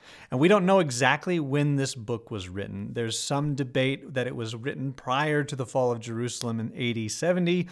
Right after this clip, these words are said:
or written about a decade before the turn of the first century. But what we do know is that the Apostle John was the longest living of the apostles.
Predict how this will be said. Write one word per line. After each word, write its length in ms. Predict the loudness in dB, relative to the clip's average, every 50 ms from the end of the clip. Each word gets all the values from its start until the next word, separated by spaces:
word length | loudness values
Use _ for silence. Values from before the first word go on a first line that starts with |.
| -10 -18 -20 -20 -12 0 6
or 240 | 10 12 12 12
written 240 | 10 6 4 2 2
about 240 | 2 4 4 6 6
a 60 | 4
decade 500 | 2 2 2 2 2 2 0 -2 -2 0
before 300 | -2 -4 -2 -2 -2 -2
the 80 | -2 -4
turn 280 | -6 -4 -2 -2 0
of 80 | 0 -2
the 60 | -4
first 460 | -6 -4 -4 -4 -4 -4 -6 -6 -4
century. 500 | -4 -2 -2 -4 -4 -8 -12 -12 -12 -14 -18 _ _ _ _ _ _ _ _ _ _ _ _ -20 -20 -20 _ _
But 100 | -6 -4
what 120 | -4 -2 0
we 100 | -2 -2
do 220 | 0 2 2 4
know 280 | 6 6 6 6 6 4
is 220 | 2 0 0 2
that 200 | 2 0 0 0
the 80 | -2 -4
Apostle 440 | -4 -2 0 0 0 0 0 -4 -6
John 360 | -2 -2 0 0 0 0 -2
was 140 | -2 -4 -8 -12 -18 _ -20 -20 _ -10 -8
the 80 | -6
longest 580 | -4 -2 0 2 2 2 2 2 0 -2 -4 -4
living 320 | -2 -2 0 0 0 -2
of 80 | -2 -2
the 140 | -4 -4 -6
apostles. 680 | -6 -6 -6 -6 -4 -4 -6 -8 -10 -12 -12 -12 -14